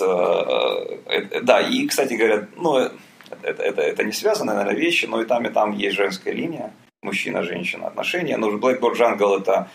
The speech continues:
всё-таки жена прежде всего, а, хотя есть там и школьная учительница, а в "Доживём до понедельника"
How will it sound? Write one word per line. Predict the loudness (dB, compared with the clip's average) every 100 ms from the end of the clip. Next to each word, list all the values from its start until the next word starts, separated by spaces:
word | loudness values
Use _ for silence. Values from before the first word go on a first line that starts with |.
| -18 -12
всё-таки | -8 -2 0
жена | 2 2 2
прежде | -2 -6
всего, | -6 -4 -4 -4 -6 -20 -20 -20 -14 -4
а, | 0 0
хотя | 0 0 2
есть | 2 -2 -4
там | -4 -6 -6 -12 _ _
и | -8 -8
школьная | -2 0 0 0 -2 -4 -10
учительница, | -12 -8 -6 -6 -6 -8 -8 -18 -20 0
а | 4 6 6 4 2
в | -2 -8 -2
"Доживём | 0 2 0
до | -2
понедельника" | -4 -6 -4 -4 -4 -2 -2